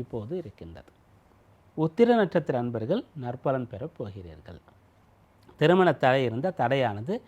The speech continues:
விலகப் போகின்றது. நீங்க வந்து விருப்பம் கொண்டிருந்தீங்க, காதல் வயப்பட்டிருந்தீங்க, ஆனா அதுல வந்து ஏதோ பிரச்சனை இருக்குன்னு சொன்னா அதிலிருந்து வெளிவருவதற்கு, விடுபடுவதற்கு உண்டான அம்சம் இப்போது துணையாக இருக்கிறது.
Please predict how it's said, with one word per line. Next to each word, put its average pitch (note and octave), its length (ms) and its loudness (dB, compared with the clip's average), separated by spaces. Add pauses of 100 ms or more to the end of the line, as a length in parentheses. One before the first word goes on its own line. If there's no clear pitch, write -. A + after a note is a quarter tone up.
(280)
விலகப் B2+ 420 -4
போகின்றது. F2+ 500 -12 (400)
நீங்க A#2+ 160 -2 (100)
வந்து D#3 180 4 (540)
விருப்பம் G3 520 4
கொண்டிருந்தீங்க, D3 580 2 (240)
காதல் D#3 340 4
வயப்பட்டிருந்தீங்க, A#2+ 800 -4 (260)
ஆனா D#3+ 200 0
அதுல C#3 200 2
வந்து D3+ 240 0
ஏதோ D#3 100 6 (120)
பிரச்சனை E3+ 400 0
இருக்குன்னு E3 360 -4
சொன்னா A2+ 240 -6 (420)
அதிலிருந்து E3 380 4 (200)
வெளிவருவதற்கு, E3 800 2 (200)
விடுபடுவதற்கு F3 800 0
உண்டான A#2+ 320 -2
அம்சம் E3 320 -4
இப்போது B2 380 -4 (240)
துணையாக G2+ 440 -4
இருக்கிறது. F2 380 -20